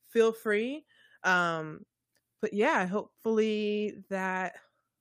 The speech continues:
hopefully if this is something that you feel like, you know, you feel like you resonate with, or,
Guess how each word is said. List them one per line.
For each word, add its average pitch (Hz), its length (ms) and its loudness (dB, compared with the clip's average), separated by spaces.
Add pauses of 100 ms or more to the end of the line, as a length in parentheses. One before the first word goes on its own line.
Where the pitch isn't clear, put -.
(160)
hopefully 226 420 -2
if 196 140 -4
this 196 160 -6
is 190 100 -10
something 185 320 -4
that 165 140 -10
you 170 100 -8
feel 156 300 -6
like, 156 340 -10 (680)
you 170 100 -10
know, 151 240 -10 (380)
you 175 240 -4
feel 175 180 -4
like 160 220 -6
you 156 100 -6
resonate 180 480 -2
with, 170 420 -4 (120)
or, 156 480 -2